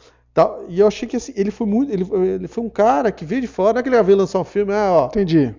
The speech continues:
Speaker 1: Entendeu? Foi, ele, e, e ele foi
Speaker 2: Fez a
Speaker 1: muito
Speaker 2: lição de casa.
Speaker 1: É, e ele foi muito simpático. E ele falando, ele,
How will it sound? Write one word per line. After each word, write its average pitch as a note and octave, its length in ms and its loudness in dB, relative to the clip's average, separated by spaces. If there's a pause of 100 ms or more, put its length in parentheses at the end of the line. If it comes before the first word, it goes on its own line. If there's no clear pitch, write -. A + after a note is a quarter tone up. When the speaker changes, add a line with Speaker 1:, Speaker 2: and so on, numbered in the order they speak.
(460)
Speaker 1:
Entendeu? F3+ 420 2
Foi, - 380 -2
ele, F#3 180 -4
e, F#3+ 560 -10
e F#3 80 -2
ele A3+ 100 0
foi A#3+ 140 -4
Speaker 2:
Fez F#3 180 6
a G#3 40 8
Speaker 1:
muito - 100 6
Speaker 2:
lição G#3 140 2
de E3+ 100 -4
casa. C3+ 440 2
Speaker 1:
É, E3+ 300 6
e E3+ 120 -2
ele A3+ 100 -2
foi B3 180 -4
muito A3+ 300 0
simpático. F3 800 0 (560)
E D#3 180 -4
ele F3+ 200 0
falando, G3+ 520 2
ele, C#3 160 -8